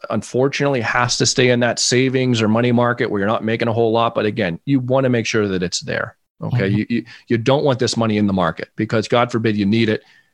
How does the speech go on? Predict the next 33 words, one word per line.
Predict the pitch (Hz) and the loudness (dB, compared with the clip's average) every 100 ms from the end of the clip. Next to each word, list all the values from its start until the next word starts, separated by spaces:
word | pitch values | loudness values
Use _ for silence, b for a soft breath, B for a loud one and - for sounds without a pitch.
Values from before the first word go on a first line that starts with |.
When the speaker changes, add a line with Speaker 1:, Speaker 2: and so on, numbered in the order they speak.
| _ | _
Speaker 1:
and | 107 92 90 | -2 0 2
the | |
market's | 92 107 107 101 | 4 2 0 -2
on | 98 | 0
a | 95 | 2
roller | 113 127 | 4 2
coaster | 120 113 - 110 | 2 -2 -2 -2
ride | 107 110 | 0 0
on | 101 90 | -2 -6
the | |
downside | 82 107 123 120 - 113 113 107 | -4 -2 -2 -2 0 2 2 0
and | 90 | -2
it's, | 87 - - | -4 -6 -8
it's | - 113 | -6 -2
not | 110 104 | 0 0
all | 95 | 0
there. | 98 92 87 | 0 -2 -2
So | - 87 b b b b b | -2 -2 b b b b b
you | 98 | -4
wanna | 98 120 131 | 0 0 0
keep | - 113 | -2 -2
it | 104 | 2
in | 98 | 2
the | 92 | 2
safer | - - 117 101 95 | 0 2 0 2 0
investments. | 87 80 76 - - - - _ - | 0 0 -4 -6 -8 -12 -14 _ -8
Okay. | 101 - 92 - - B B B B B B B | -6 -2 -4 -4 -16 B B B B B B B
Once | 131 220 247 | 2 2 4
that | 226 - | 0 2
long-term | 110 131 156 156 135 | 2 4 4 2 2
emergency | 113 110 107 98 110 | 2 2 0 -2 -4
bucket | 98 87 101 | -2 -2 -2
is, | 90 80 | -4 -4